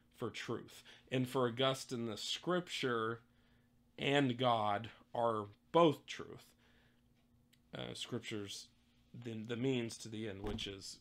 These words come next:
God. <clears throat> And therefore, this is the only path to ensure that it is followed. So, as long as art is used for the holy mission of the church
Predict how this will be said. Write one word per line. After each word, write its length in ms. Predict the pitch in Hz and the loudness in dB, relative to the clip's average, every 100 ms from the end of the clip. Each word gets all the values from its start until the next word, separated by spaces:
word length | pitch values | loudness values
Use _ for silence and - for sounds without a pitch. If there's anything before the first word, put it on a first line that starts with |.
| - 92 | -18 -10
God. 480 | 113 101 92 95 113 - _ _ _ _ _ _ | -2 0 0 -4 -10 -18 _ _ _ _ _ _
<clears throat> 60 | - - 147 104 90 _ _ _ _ _ _ _ - - | -10 -4 -4 -4 -10 _ _ _ _ _ _ _ -14 -2
And 140 | 123 | 2
therefore, 460 | 127 131 123 131 117 | 4 4 4 2 4
this 260 | 123 127 | 2 0
is 140 | 127 107 | -2 -4
the 220 | 127 123 | -2 -2
only 520 | - 165 170 143 123 120 | 4 6 6 6 2 0
path 540 | - 135 117 113 - - - - _ | -2 2 4 2 -2 -20 -20 -20 _
to 160 | - 127 | -4 -2
ensure 360 | 113 - 127 110 | 0 0 0 2
that 200 | 113 110 | 2 0
it 140 | 107 | -2
is 240 | 120 113 - | -4 -4 -6
followed. 640 | - 147 127 98 87 - - - - _ - | -2 2 4 2 -6 -14 -18 -20 -20 _ -18
So, 680 | - 143 127 120 117 110 - _ _ _ - | -4 4 6 6 6 2 -4 _ _ _ -4
as 200 | 120 113 | -4 -2
long 460 | 117 139 151 156 147 | 4 6 8 6 4
as 300 | 123 110 - - | 2 0 -6 -2
art 300 | 131 131 127 | 4 4 4
is 380 | 120 113 107 - | 2 0 -2 -8
used 500 | 110 113 147 165 151 | -10 2 6 8 6
for 160 | - 147 | 0 0
the 120 | 131 | 0
holy 340 | 127 143 143 131 | 2 2 2 2
mission 420 | 120 107 - 113 | 0 0 -2 -4
of 100 | 110 | -6
the 60 | |
church 640 | 107 - 98 117 - - | -6 -6 -6 -8 -8 -8